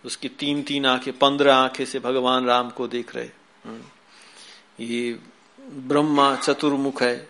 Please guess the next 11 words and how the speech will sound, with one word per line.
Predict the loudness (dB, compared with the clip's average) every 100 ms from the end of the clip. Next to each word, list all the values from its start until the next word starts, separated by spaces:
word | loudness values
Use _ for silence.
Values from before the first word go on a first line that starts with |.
| -12
हम्म, | -12 -10
दो | -2 -2
दो | 0 2
आंखें, | 2 2 4
आठ | 6 6 4
आंखें | -4 -4
से | -12 -8
देख | -10 -10 -14
रहे, | -14 -8
लेकिन | -8 -8 -14 -2
इंद्र | 2 4 2 -2